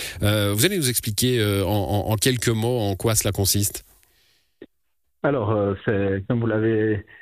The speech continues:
Speaker 2: dit, une plateforme, euh, Internet dont le, le but est, euh, de, de, de renforcer les, les, les, les bonnes pratiques en matière de durabilité. On, on constate qu'il y a, il y a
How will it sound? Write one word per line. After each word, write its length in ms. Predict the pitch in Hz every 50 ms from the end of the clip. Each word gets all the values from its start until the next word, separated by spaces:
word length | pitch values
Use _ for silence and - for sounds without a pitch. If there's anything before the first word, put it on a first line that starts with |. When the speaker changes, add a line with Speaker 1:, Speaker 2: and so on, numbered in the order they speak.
| - _ -
Speaker 2:
dit, 220 | 127 113 123 127
une 160 | 131 113 95
plateforme, 500 | - 120 110 - - - 113 104 107 101
euh, 160 | 98 95 98 95
Internet 540 | 95 95 - 117 107 117 127 143 170 175 - - - - -
dont 280 | 113 107 123 131 147 147
le, 440 | 135 120 117 110 107 107 110 - -
le 220 | - - 110 113
but 340 | 110 110 120 139 151 160 - - - - - - - _ _ -
est, 340 | 117 117 127 135 135 139 143 - -
euh, 200 | 107 98 95 92
de, 320 | 90 87 90 85 85 85 90 - _ _ _ _ _ _ _ _ - -
de, 260 | 104 107 101 98 95
de 140 | 92 104 101
renforcer 960 | 92 107 135 139 - - 156 139 - - - - - 143 143 147 143 139 -
les, 240 | 98 104 104 101 98
les, 340 | 98 98 95 92 92 92 92
les, 240 | 101 95 92 92
les 120 | 87 87 87
bonnes 200 | 92 120 131 127
pratiques 640 | - - 123 - - - 131 139 - - - - - -
en 60 | 127
matière 280 | 104 98 98 - 120 110
de 80 | 107 101
durabilité. 680 | 101 110 107 113 104 104 107 107 101 - - - 85 - _ _ _ _ - - _ - -
On, 60 | 98
on 280 | 95 95 90 80 104 95
constate 560 | 98 - 117 113 - - - 113 110 - -
qu'il 180 | - - 95 95
y 100 | 92 90
a, 240 | 90 87 85 85 87
il 80 | 87
y 80 | 82 82
a 100 | 82